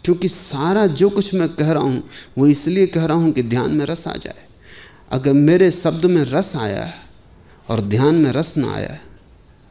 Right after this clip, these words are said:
तो मेरा शब्द व्यर्थ ही गया, क्योंकि बोल ही इसलिए रहा हूं कि तुम्हारे भीतर मौन की दशा आ जाए, समझाए इसलिए रहा हूं कि तुम शून्य हो जाओ,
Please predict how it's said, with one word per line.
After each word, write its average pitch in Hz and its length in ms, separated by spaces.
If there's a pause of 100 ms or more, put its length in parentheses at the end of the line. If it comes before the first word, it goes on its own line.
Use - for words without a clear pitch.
(380)
तो 120 60
मेरा 127 240
शब्द 147 300
व्यर्थ 131 420
ही 156 60
गया, - 400 (1400)
क्योंकि 202 260
बोल 233 340
ही 247 140
इसलिए 175 320
रहा 127 120
हूं 101 140 (1120)
कि 151 60
तुम्हारे 156 440
भीतर 139 340
मौन 127 340
की 113 140
दशा 101 260
आ 170 160
जाए, - 280 (1120)
समझाए 180 600
इसलिए 233 340
रहा 131 120
हूं 104 180 (800)
कि 131 80
तुम 131 160
शून्य 185 340
हो 175 160
जाओ, - 260